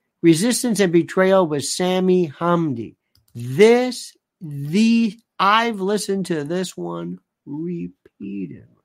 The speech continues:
Repeatedly. It's just,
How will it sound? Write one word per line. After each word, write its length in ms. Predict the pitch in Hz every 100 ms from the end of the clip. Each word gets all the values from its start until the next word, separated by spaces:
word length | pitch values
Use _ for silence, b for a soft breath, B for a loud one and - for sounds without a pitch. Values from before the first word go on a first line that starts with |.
| _ _ _ _ _ _ _ _ _ -
Repeatedly. 1300 | 214 247 240 - _ - 320 370 330 175 110 - - _ _ _ _ _ _ _ _ _ _ _ -
It's 260 | 220 220
just, 520 | - 254 247 - -